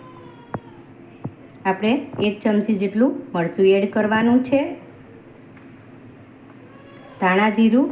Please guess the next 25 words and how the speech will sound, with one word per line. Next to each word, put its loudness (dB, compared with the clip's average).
ઓપ્શનલ 0
છે, 2
તમારે 2
નાખવું 0
હોય 0
તો 4
નાખો 0
અને 0
ના 2
નાખવું 0
હોય 0
તો 4
ના 0
પણ 0
નાખી 0
શકો. 0
આપણે 0
અહીંયા 2
અડધી 2
ચમચી 2
જેટલું 0
ધાણા 0
જીરું 2
લીધું 2
છે. 2